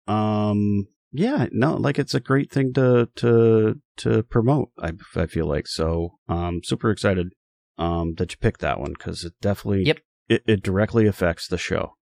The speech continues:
Speaker 1: So,
Speaker 2: Oh, they
Speaker 1: um,
Speaker 2: deserve it.
Speaker 1: they,
Speaker 2: They,
Speaker 1: they
Speaker 2: they
Speaker 1: do.
Speaker 2: absolutely deserve, even, even if it's a dollar, whatever it is.
Speaker 1: Yep.
Speaker 2: And, and this is not just to, to Johnny, this is to everybody
Speaker 1: Everybody.
Speaker 2: that, um, if this is something that might get you to send them a dollar,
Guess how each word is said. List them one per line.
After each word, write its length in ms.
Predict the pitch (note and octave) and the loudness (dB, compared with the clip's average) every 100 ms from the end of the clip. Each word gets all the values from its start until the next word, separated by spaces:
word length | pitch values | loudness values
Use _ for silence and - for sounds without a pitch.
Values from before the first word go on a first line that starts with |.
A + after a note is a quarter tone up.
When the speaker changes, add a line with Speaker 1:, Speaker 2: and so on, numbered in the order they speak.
| _ | _
Speaker 1:
So, 480 | - E2 D#2 C#2 - | -8 -4 -2 -4 -2
Speaker 2:
Oh, 100 | D3 | 2
they 120 | C#3+ | 2
Speaker 1:
um, 60 | C#3+ | 2
Speaker 2:
deserve 300 | B2+ A2+ F#2+ | 2 0 -2
it. 120 | - - | -6 -2
Speaker 1:
they, 120 | A#2+ | 2
Speaker 2:
They, 160 | A#2 A2 | 2 2
Speaker 1:
they 20 | |
Speaker 2:
they 220 | G2+ F#2 | 2 4
Speaker 1:
do. 80 | C3 | 6
Speaker 2:
absolutely 480 | C3+ C#3 B2 A2+ A2 | 4 2 0 0 -2
deserve, 560 | G#2 G#2+ G#2 G2 G#2 _ - | 0 2 0 -2 -8 _ -4
even, 280 | B2 B2 B2 | -2 -2 0
even 260 | D#3 E3+ | 2 4
if 80 | D#3+ | 4
it's 120 | D#3 | 2
a 60 | C#3 | 4
dollar, 420 | A#2 G#2+ F#2 - _ - | 4 4 2 -4 _ -2
whatever 460 | A#2 B2+ C3+ C3+ | 4 6 6 2
it 80 | A#2+ | 0
is. 160 | A#2 A2+ | 0 0
Speaker 1:
Yep. 100 | G#2+ - | 0 -4
Speaker 2:
And, 200 | - A#2 | -2 0
and 200 | A#2+ A#2+ | 0 2
this 140 | C3 C3 | 0 0
is 140 | B2 | 0
not 180 | B2 A2+ | 2 2
just 300 | G#2+ A2+ - | 0 -4 -2
to, 240 | A2+ G2+ | -2 0
to 100 | G2 | -4
Johnny, 300 | G2+ A#2 A#2 | -2 0 2
this 140 | G#2 G#2+ | 0 -4
is 80 | G2 | -2
to 80 | |
everybody 460 | G2 A2 G#2 G2+ F#2+ | 0 0 2 2 2
Speaker 1:
Everybody. 200 | F2+ G2 - | 0 -2 -6
Speaker 2:
that, 60 | G2 | -6
um, 400 | F#2+ F#2 F#2 - _ _ _ _ | -4 -4 -6 -12 _ _ _ _
if 440 | D3 D3 C#3 - _ _ _ _ | 2 4 4 0 _ _ _ _
this 400 | A2+ A#2 B2 - | -6 0 0 -2
is 520 | - B2 A#2+ A2 G2+ G2+ | -4 0 0 0 -2 -4
something 440 | B2 A2+ A2 G#2+ | -2 -2 -2 -2
that 220 | G#2 - | 0 0
might 260 | A2+ A#2 B2+ | 0 -2 -2
get 220 | A#2 A#2+ | -2 -2
you 180 | A2+ G#2+ | -2 -6
to 120 | - | -6
send 400 | G#2 - E3 G3 | -6 0 2 4
them 140 | A2+ F#2 | 2 0
a 40 | |
dollar, 340 | F2+ D2+ - | -4 -6 -8